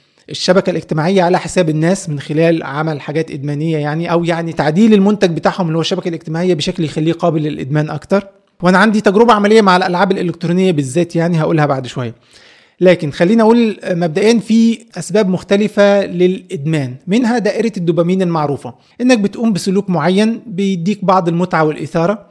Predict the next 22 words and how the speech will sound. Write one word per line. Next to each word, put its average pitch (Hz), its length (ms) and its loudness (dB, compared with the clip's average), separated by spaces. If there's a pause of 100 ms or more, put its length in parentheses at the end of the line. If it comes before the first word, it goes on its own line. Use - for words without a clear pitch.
(140)
فبتكرر 240 500 2
السلوك 185 400 -2
ده 175 120 4
عدد 185 280 2
معين 180 300 0
من 175 120 -2
المرات 175 400 0
لغاية 185 180 0
ما 170 100 -4
يتحول 170 440 -2
لإدمان. 131 400 -8
طبعا 175 220 -4
أنا 180 100 -4
اتكلمت 185 380 -2
عن 170 120 0
الموضوع 160 260 -2
ده 170 100 -2
بالتفصيل 185 720 -6
في - 140 -12
حلقة 170 440 -6
أمة 165 220 -6
الدوبامين، 147 600 -2